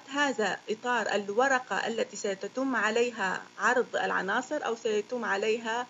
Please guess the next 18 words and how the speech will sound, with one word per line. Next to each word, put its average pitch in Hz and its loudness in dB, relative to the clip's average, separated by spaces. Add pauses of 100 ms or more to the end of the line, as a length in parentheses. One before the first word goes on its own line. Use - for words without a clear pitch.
(240)
الطباعة 214 2
لاحقًا، 247 -2 (440)
وهذا 277 2
إطار 262 2
الخريطة 226 -2
التي 190 -2
تظهر 226 -4 (600)
هنا، 180 -4 (1800)
بالإضافة 277 4
إلى 240 4
المساطر 226 0
أفقية 226 -2
وشاقولية، 254 0
ويظهر 262 4
بشكل 277 -2
تلقائي 262 0
شريط 262 -2
الأدوات 240 2